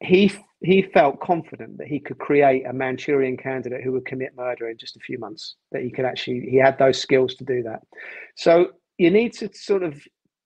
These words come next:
put yourself in a place where Mark Chapman is in a place where he's saying he's doing something that he can't physically do. So we can kind of say that potentially he's under some kind of hypnotic spell.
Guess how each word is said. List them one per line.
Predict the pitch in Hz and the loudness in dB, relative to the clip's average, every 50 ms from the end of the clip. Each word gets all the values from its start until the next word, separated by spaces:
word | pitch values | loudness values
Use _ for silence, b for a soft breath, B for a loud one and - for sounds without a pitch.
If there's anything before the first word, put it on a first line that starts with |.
| _ _ _ _ _ _ - | _ _ _ _ _ _ -2
put | - 208 - | -2 -2 0
yourself | 214 196 - - 190 180 - - | -2 -4 -2 0 0 0 0 -2
in | 170 | -4
a | 160 | -4
place | - - 151 139 135 - - | -2 0 0 0 0 -2 -4
where | 147 135 127 | -4 -2 -2
Mark | 123 143 165 190 214 - - | -2 -2 -2 -2 -2 -4 -6
Chapman | - - 165 160 - 147 135 135 | -8 -8 -8 -8 -8 -10 -8 -8
is | 135 131 131 | -6 -6 -6
in | 156 160 | -6 -6
a | 156 | -8
place | 156 - - 143 131 113 113 120 120 - - - - _ _ | -10 -10 -8 -6 -6 -6 -6 -8 -12 -20 -20 -20 -20 _ _
where | - 143 139 135 139 139 | -10 -6 -6 -6 -6 -6
he's | 131 143 139 135 127 123 - - _ _ _ _ _ _ _ _ | -6 -8 -8 -8 -8 -12 -16 -20 _ _ _ _ _ _ _ _
saying | - - - - 180 190 202 202 196 175 | -20 -12 -6 -4 -2 0 0 0 0 -2
he's | 180 165 139 | -4 -6 -6
doing | - - 165 160 156 147 | -4 -4 -2 -2 -2 -4
something | - - 151 139 123 139 131 120 | -6 -8 -10 -8 -8 -8 -8 -8
that | 127 127 | -8 -8
he | - 135 | -10 -10
can't | 123 - - 151 147 139 135 131 - - _ _ _ _ _ _ _ _ _ _ | -12 -10 -8 -4 -4 -4 -4 -6 -8 -14 _ _ _ _ _ _ _ _ _ _
physically | - 143 120 120 135 - - - 131 123 | -4 -2 -2 -2 -4 -4 -4 -6 -6 -6
do. | 120 131 120 107 98 98 95 b b b b b _ | -4 -4 -6 -4 -6 -8 -10 b b b b b _
So | - - 131 135 | -8 -4 -2 0
we | 131 127 143 143 | 0 0 0 -2
can | - - - 160 | -2 -4 -8 -8
kind | - - - 196 180 | -6 -6 -4 -2 -2
of | 170 147 135 - | -2 -2 -4 -6
say | - - - 135 127 | -2 2 2 2 2
that | 120 131 - - | 2 -2 -4 -6
potentially | 143 131 - - 160 156 147 - - - 131 123 123 120 107 | -8 -8 -4 -2 -2 -2 -2 -4 -6 -8 -8 -6 -6 -6 -4
he's | 110 120 120 117 117 - B B B B B B _ | -4 -6 -6 -8 -8 -12 B B B B B B _
under | - 139 123 120 | -6 -4 -4 -4
some | - - 139 127 127 | -4 -4 -4 -4 -4
kind | 123 - 131 123 120 | -2 -2 -2 -2 -2
of | 113 | -2
hypnotic | 110 120 113 131 123 113 - - - - - | -2 -4 -4 -4 -6 -8 -8 -8 -12 -10 -10
spell. | - - - - 123 110 104 95 90 - | -12 -10 -4 -2 0 0 0 -2 -6 -8